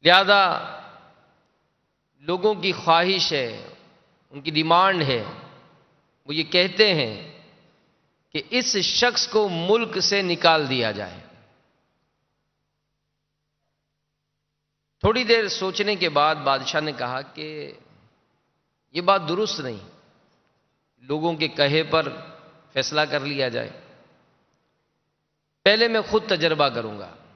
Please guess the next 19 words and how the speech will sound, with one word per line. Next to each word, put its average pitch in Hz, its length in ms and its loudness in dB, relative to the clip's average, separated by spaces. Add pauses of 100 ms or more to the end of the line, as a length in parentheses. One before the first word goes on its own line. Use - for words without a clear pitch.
(2000)
کل 220 140 6
صبح 220 400 2
سب 254 300 0
سے 247 280 2
پہلے 214 640 0 (640)
میں 208 380 2
اس 226 140 -4
کی 196 120 -2
صورت 151 340 -2
دیکھوں 107 300 -8
گا، 90 80 -16 (1800)
پھر 262 140 4
دوسرا 180 340 0
کوئی 180 160 -2
کام 180 260 2
کروں 170 260 -2
گا۔ 139 160 -4 (3000)
اگلے 202 260 2
دن 180 380 -2